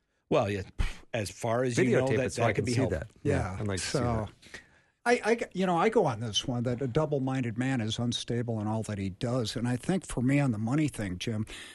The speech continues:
Speaker 3: living in this culture as rich as we are, I don't have a good handle on this. I'll tell myself 'cause I give a lot away, but if thirty thousand s-,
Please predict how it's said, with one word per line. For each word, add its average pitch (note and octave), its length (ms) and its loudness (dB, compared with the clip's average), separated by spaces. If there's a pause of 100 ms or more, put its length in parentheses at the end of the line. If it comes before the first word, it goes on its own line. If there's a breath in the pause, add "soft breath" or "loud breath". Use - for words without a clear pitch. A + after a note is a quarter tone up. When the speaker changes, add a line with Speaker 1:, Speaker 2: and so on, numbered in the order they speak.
(240 loud breath)
Speaker 3:
living D#3+ 360 4
in C3+ 100 2
this B2+ 220 0
culture B2+ 640 -4
as A2+ 260 -6
rich C#3 300 -2
as A#2+ 200 -2
we G#2+ 160 -2
are, G2 300 -4 (560 soft breath)
I C#3 160 0 (160)
don't C#3+ 220 2
have A#2 200 -2
a A2 40 -8
good G#2+ 220 -6
handle A#2+ 380 0
on F2 120 -6
this. F2 200 -6
I'll B2+ 80 0
tell C#3 220 0
myself A#2 420 -2
'cause A2 180 -4
I B2 100 -2
give A2+ 200 -4
a A#2 40 -2
lot A#2 200 -2
away, B2+ 180 0
but C3+ 180 -4 (440 loud breath)
if C#3+ 220 -2 (220)
thirty E3 240 2
thousand C3 600 0
s-, - 160 -6